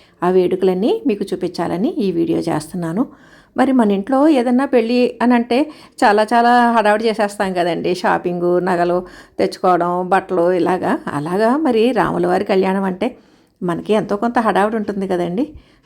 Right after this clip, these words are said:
రాముల వారికి కళ్యాణం సందర్భంగా కొత్త నగలు తీసుకున్నామండి. ఈ నగలన్నీ సమర్పించడానికి మేము గుడికొచ్చామండి. ఈ నగలు ఇవన్నీ కూడా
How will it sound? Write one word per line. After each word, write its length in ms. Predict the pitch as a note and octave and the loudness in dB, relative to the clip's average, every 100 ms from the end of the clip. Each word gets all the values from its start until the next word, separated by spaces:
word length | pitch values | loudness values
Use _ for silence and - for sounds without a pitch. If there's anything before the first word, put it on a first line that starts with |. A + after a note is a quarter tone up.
| F3+ | -2
రాముల 300 | D3 E3+ F3+ | -2 0 0
వారికి 300 | F#3 F#3 F#3 - _ - | 0 -2 -6 -12 _ -2
కళ్యాణం 420 | E3 D#3 E3+ F#3+ - - | 0 0 0 -2 -6 -10
సందర్భంగా 640 | F3 D#3 E3 E3+ E3 F3 - - _ - - | -8 -4 -4 -4 -6 -2 -4 -6 _ -20 -8
కొత్త 220 | F3+ - F3+ | -8 -4 -4
నగలు 220 | F3 F3 - _ _ - | -2 -4 -10 _ _ -2
తీసుకున్నామండి. 720 | F3 - F3+ F3 F3+ E3+ E3+ - - _ _ _ _ | -2 0 -4 -2 -4 -4 -6 -10 -20 _ _ _ _
ఈ 100 | A3 F#3 | -6 -4
నగలన్నీ 460 | E3+ F#3 F#3+ F#3 C4 G#4 - | -2 -2 -2 0 -2 -4 -8
సమర్పించడానికి 840 | - F3+ F#3 F#3+ F#3+ F#3+ E3+ F3 D4+ G#4 _ _ _ - G3 | -4 -4 -2 -6 -6 -6 -6 -4 -4 -6 _ _ _ -2 0
మేము 180 | F#3+ G3 D4+ C#4 | 2 0 0 0
గుడికొచ్చామండి. 760 | F3+ F3 F3 F#3+ F3 F3 F#3 F3+ - _ _ - | -2 -2 -2 -2 -2 -4 -4 -6 -10 _ _ -4
ఈ 100 | G3 F#3 | -2 0
నగలు 260 | E3+ F3+ F#3+ G3+ | 0 0 2 0
ఇవన్నీ 280 | G3 E3 F#3 | 0 -2 -2
కూడా 220 | F#3 F#3 | -2 0